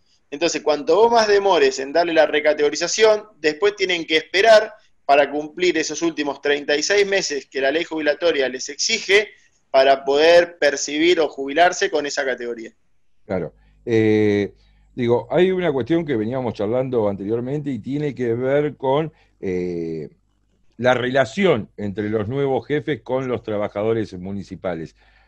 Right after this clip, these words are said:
Speaker 2: ¿Ustedes notaron que en el transcurso de estos meses, de, después de que ustedes presentaron las notas, eh, reclamando esta situación, la relación mejoró?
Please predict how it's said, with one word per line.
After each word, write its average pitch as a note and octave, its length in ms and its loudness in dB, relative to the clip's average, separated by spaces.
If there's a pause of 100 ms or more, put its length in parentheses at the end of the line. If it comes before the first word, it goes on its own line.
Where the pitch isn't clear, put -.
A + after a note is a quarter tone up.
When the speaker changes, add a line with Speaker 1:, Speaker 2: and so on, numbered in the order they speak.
(140)
Speaker 2:
¿Ustedes F3 340 0
notaron D#3 460 -2
que G#2 320 -4 (480)
en G#2+ 140 0
el G#2+ 100 -2
transcurso C#3+ 380 -2
de C3+ 60 0
estos A2+ 220 -4
meses, C#3 520 -2
de, G#2 80 -2
después A2 400 -4
de B2 100 -4
que - 80 -14
ustedes A2+ 300 -4
presentaron G2 800 -6
las F2 160 -6
notas, B2 720 -2 (400)
eh, F#2 280 -2
reclamando G2+ 680 -2
esta G2+ 160 -4
situación, G2 500 -6 (300)
la A2+ 160 4
relación A2+ 500 0
mejoró? A#2+ 540 -2